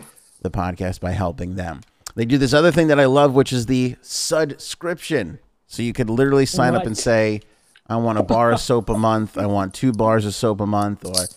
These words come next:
Speaker 1: "You send me two bars of soap every two months." Whatever it is, you get to arrange the details exactly how you want. If you use the promo code Anthony, uh, you get twenty percent off your subscription. So that's a,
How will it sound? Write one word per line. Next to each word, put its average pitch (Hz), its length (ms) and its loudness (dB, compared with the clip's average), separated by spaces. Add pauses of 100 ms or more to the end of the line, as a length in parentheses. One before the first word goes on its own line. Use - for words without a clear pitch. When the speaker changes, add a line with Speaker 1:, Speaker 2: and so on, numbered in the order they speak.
(440)
Speaker 1:
"You 104 60 -12
send 143 280 -2
me 143 120 0
two 160 180 -4
bars 135 300 2
of 117 80 -8
soap 123 260 0
every 113 260 0
two 156 240 -4
months." 131 360 2
Whatever 131 400 4
it 123 60 2
is, 117 260 0
you 117 80 0
get 113 160 0
to 127 140 2
arrange 113 360 2
the 98 60 -6
details 98 420 -2
exactly 98 440 -4
how 92 120 -4
you 98 140 -4
want. 101 320 -2
If - 120 -8
you 95 60 -6
use 98 120 -4
the 90 60 -6
promo 104 300 -2
code 104 240 0 (100)
Anthony, 131 640 0 (760)
uh, 101 400 0
you 101 220 -2
get 101 240 -2
twenty 117 320 -2
percent 101 460 -2
off 95 360 -4
your 92 360 0
subscription. 85 1200 -8
So 92 160 -10
that's 95 320 -6
a, 90 260 -4